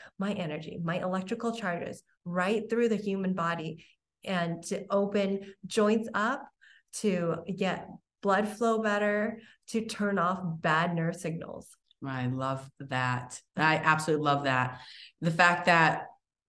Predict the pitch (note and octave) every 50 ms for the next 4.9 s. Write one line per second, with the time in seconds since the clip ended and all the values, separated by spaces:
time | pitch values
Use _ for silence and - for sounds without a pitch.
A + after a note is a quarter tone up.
0 | _ _ _ _ _ _ E3+ E3 E3 G3+ G#3 G#3+ G3+ G3 F#3 F3 D#3+ D3+ D#3 D3+
1 | D#3 D#3+ - - _ _ _ _ _ _ _ _ _ - E3 D#3+ C#3 C3 B2+ -
2 | - A2+ A#2 B2 C3+ C#3+ - _ _ _ _ D3+ D3+ D#3 E3 E3 - - A#2 G#2+
3 | G2 F#2+ - - _ _ _ _ _ _ _ _ _ _ _ _ _ - - F3
4 | D#3+ F3+ - - G3+ G3+ G3 E3+ D#3+ - C3 A#2+ A#2+ B2 - - - -